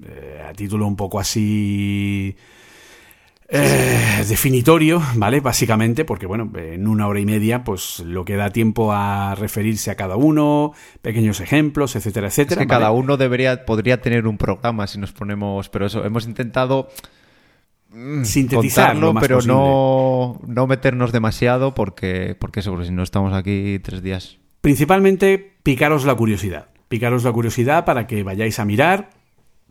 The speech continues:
Speaker 1: para que lo probéis, para que si lo conozcáis, si ya lo conocéis, si ya habéis trabajado, sepáis alguna cosita más que podéis hacer y que le deis una oportunidad, sobre todo a Async Await, ¿vale? El cambio,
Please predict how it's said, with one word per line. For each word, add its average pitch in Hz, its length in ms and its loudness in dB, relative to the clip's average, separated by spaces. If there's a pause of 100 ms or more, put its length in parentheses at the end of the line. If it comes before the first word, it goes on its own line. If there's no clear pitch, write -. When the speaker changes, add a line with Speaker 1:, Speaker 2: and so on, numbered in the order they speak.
Speaker 1:
para 131 200 0
que 117 60 -2
lo 107 80 0
probéis, 156 580 0
para 107 260 -4
que 110 120 -6
si 101 500 -4 (520)
lo 123 160 4
conozcáis, 120 680 2
si - 160 -8
ya 120 160 0
lo 127 80 2
conocéis, 123 440 2
si 110 80 -2
ya 110 60 2
habéis 117 220 0 (200)
trabajado, 127 500 2
sepáis 113 380 -4
alguna 110 280 0
cosita 117 320 -2
más 151 280 2
que 110 100 -2
podéis 101 300 -2
hacer 214 380 0 (1000)
y 151 160 4
que 160 100 4
le 151 120 4
deis 123 200 2
una 123 120 4
oportunidad, 113 680 0 (360)
sobre 131 340 2
todo 123 500 0
a 107 320 -2
Async 98 380 -4
Await, 90 520 -8
¿vale? 95 400 -8
El 101 200 -6
cambio, 110 560 2